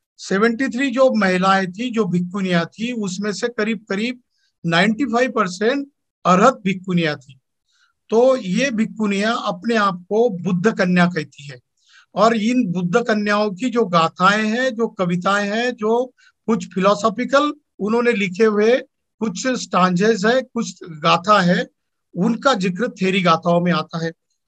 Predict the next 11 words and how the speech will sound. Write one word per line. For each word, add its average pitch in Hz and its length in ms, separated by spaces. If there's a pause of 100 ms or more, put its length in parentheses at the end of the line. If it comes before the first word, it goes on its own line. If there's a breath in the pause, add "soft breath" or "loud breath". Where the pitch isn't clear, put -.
(180)
तो 214 260
थेरी 226 200
गाथाओं 247 460
में 220 360
जितनी 208 380
भी 262 180
महिलाएं 196 720
थी, 202 260
जो 208 140
भिक्खुनियां 180 560
थी, 214 400